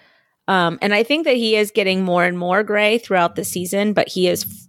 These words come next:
full gray at the end of this season when they, like, pan up on him as the new coach. But it just really highlights also just how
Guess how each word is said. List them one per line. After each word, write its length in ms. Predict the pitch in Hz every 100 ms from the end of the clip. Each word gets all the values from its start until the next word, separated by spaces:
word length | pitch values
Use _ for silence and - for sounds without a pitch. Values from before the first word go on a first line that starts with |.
| _
full 220 | 233 196 170
gray 400 | 160 139 - _ _ _ _ -
at 140 | 170
the 140 | 175
end 320 | 165 170 175 - _ _ -
of 160 | 175 160
this 160 | 165 -
season 360 | 160 160 160
when 120 | 156
they, 140 | 156 160
like, 240 | 160 147 _ -
pan 320 | - 170 160
up 160 | 165 165
on 160 | 160 165
him 220 | 160 160
as 140 | 165
the 100 | -
new 160 | 165 156
coach. 460 | - 165 165 - - - - - - -
But 260 | 185 165 -
it 180 | 226 -
just 240 | 311 311
really 280 | 311 415 294
highlights 540 | - 208 208 180 165 -
also 580 | 170 - 170 170 165 - _ _ _ _ -
just 360 | 208 220 - -
how 760 | - - 185 180 175 180